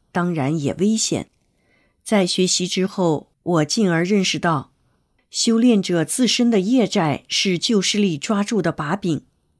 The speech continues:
我悟到欠了债就得还，这是宇宙的理，所以自己生生世世欠下的业债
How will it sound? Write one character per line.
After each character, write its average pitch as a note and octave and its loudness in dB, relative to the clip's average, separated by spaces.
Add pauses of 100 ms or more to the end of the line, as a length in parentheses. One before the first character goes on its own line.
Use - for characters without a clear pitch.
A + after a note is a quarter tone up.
(540)
我 F3 2
悟 F#3+ 2
到 F3+ 0 (100)
欠 B3 2
了 E3+ 0
债 A3 2
就 A3+ -2
得 D3+ 2
还， D3 -4 (120)
这 G#3 -2
是 F#3 0
宇 D3 -2
宙 A3 -2
的 F#3+ 2
理， D#3+ 0 (480)
所 F#3 2
以 F#3 2
自 G#3 -4
己 E3 -2
生 A3+ 0
生 A3 0
世 G3+ 0
世 F3+ 0
欠 G3 0
下 F#3 -2
的 E3 -2
业 F#3 2
债 E3 -2